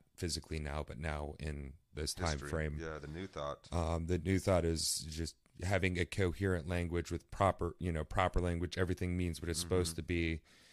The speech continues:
Speaker 2: Clear
Speaker 1: You know.
Speaker 2: propositions. Yeah.
Speaker 1: And
Speaker 2: So it's, then we had this shift to this intensive sense of self.
Speaker 1: Yeah, an overanalyzation of the language opposed to getting on in the world and transcending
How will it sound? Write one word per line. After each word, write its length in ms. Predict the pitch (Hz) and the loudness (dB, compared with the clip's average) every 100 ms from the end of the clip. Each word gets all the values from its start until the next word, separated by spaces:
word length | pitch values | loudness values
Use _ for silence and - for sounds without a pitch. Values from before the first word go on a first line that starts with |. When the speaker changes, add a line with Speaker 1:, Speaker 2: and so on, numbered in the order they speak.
| _ | _
Speaker 2:
Clear 280 | - 90 82 | -10 -6 -2
Speaker 1:
You 80 | 82 | 2
know. 120 | 85 | 2
Speaker 2:
propositions. 880 | 85 85 85 - 85 82 80 - - 78 | 4 2 0 -2 -8 -8 -10 -12 -12 -10
Yeah. 180 | 78 80 - _ _ _ _ _ - | -10 -10 -16 _ _ _ _ _ -6
Speaker 1:
And 280 | 170 98 92 | 2 2 2
Speaker 2:
So 280 | 92 82 78 - | -2 -4 -6 -6
it's, 200 | - - 85 - | -6 -6 -8 -8
then 180 | 95 92 | -8 -6
we 120 | 95 | -6
had 100 | 90 | -6
this 140 | 92 | -6
shift 320 | - 101 92 | -4 -6 -6
to 80 | - | -8
this 200 | 87 - | -6 -6
intensive 560 | 85 - - 104 - 82 | -6 -6 -4 -2 -2 -2
sense 300 | - 85 - | 0 -2 -4
of 80 | - | -8
self. 320 | - 95 - - - - _ | -8 -8 -10 -14 -18 -20 _
Speaker 1:
Yeah, 260 | - 87 78 - | -4 -2 -2 -4
an 160 | 76 - - | -6 -6 -2
overanalyzation 1160 | 110 98 107 98 101 98 85 90 87 - 87 | 0 4 4 4 4 2 2 2 2 0 -2
of 160 | 85 76 | -2 -2
the 80 | 82 | -2
language 500 | 85 85 82 82 80 | 0 0 0 -2 4
opposed 460 | - 85 82 - - | 6 6 2 -2 -2
to 340 | 85 80 76 - _ _ _ - _ - - - 85 | 0 0 -4 -8 _ _ _ -20 _ -20 -20 -12 -2
getting 280 | 90 85 | 0 2
on 160 | 85 82 | 2 0
in 60 | 80 | 0
the 80 | |
world 300 | 80 85 80 | 0 0 0
and 120 | 80 80 | 0 -2
transcending 760 | 90 80 85 82 80 78 78 | -2 -2 0 0 0 -2 -6